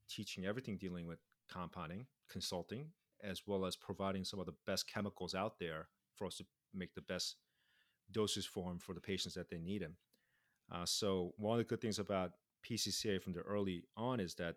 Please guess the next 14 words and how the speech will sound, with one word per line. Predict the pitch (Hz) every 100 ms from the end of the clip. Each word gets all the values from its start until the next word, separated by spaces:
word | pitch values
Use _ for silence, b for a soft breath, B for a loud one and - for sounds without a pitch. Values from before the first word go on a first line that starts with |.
| -
they | 92
were | 95
very | 85 98 120 110
formal, | - 101 90 87 90
uh, | 95 92 87
very | 90 113 107 - _ _ _ _ _ -
early | 127 127 120
on | 107 98
to | -
adapt | 92 - 104 104 104 _ _ -
the | 101 95 95 92 - -
model | 92 98 107 104 92
of | 78 107
education. | 101 - - 101 104 -